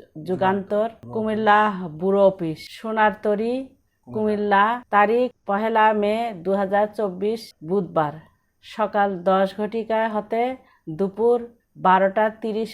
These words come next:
মিনিট পর্যন্ত। সাক্ষাৎকারের স্থান দৈনিক যুগান্তর, চট্টগ্রাম ব্যুরো অফিস, কামারফুরি টাওয়ার, কোতোয়ালি, চট্টগ্রাম। তারিখ দুইয়ে দুহাজার চব্বিশ, বৃহস্পতিবার, সকাল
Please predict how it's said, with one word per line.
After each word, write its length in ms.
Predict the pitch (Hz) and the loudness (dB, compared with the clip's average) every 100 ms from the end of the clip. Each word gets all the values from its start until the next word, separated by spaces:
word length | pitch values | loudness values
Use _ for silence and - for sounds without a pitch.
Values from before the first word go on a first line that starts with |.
| 196 | -4
মিনিট 280 | 196 202 202 | -4 -4 -6
পর্যন্ত। 480 | 175 165 160 156 151 _ | -8 -8 -8 -12 -14 _
সাক্ষাৎকারের 1000 | - - 196 196 233 233 226 226 214 165 | -16 -6 -4 -2 -4 0 2 2 0 -4
স্থান 480 | - - 214 233 240 190 156 | -6 -4 -2 -2 -6 -12 -2
দৈনিক 500 | 196 214 214 240 220 170 | 2 2 0 -4 -4 -6
যুগান্তর, 640 | 170 185 202 196 202 214 226 240 _ _ _ _ _ _ | -4 0 0 -2 -2 -2 -2 -6 _ _ _ _ _ _
চট্টগ্রাম 580 | 208 202 220 202 208 208 190 | -4 -2 -4 -4 0 0 -2
ব্যুরো 280 | 160 190 196 | -2 0 2
অফিস, 320 | 190 180 160 - - - - _ - | 2 0 -8 -8 -18 -20 -20 _ 0
কামারফুরি 680 | 208 220 233 240 - 233 240 | 2 6 6 6 -2 -4 -2
টাওয়ার, 500 | 226 196 202 208 233 254 - _ - | 2 4 6 4 4 -4 -16 _ -6
কোতোয়ালি, 720 | 220 220 226 208 214 233 277 285 _ _ _ _ | -4 0 4 4 4 -2 -4 -10 _ _ _ _
চট্টগ্রাম। 680 | 214 202 - 185 170 143 147 - - | -4 -4 -4 -4 -4 -6 -8 -14 0
তারিখ 400 | 202 208 240 262 262 | 4 4 4 0 -4
দুইয়ে 420 | 160 180 214 220 214 202 202 226 262 _ _ _ _ 160 | -10 -6 0 0 2 0 0 -2 -6 _ _ _ _ -6
দুহাজার 460 | 196 208 196 214 214 - | -2 -2 0 0 -2 -4
চব্বিশ, 480 | 208 180 208 233 233 151 | -4 -2 -2 -2 -6 -10
বৃহস্পতিবার, 840 | 160 202 226 - 190 165 151 143 | -2 -2 -2 -4 -6 -6 -10 -12
সকাল 520 | - 226 208 208 220 | -10 -4 -4 0 2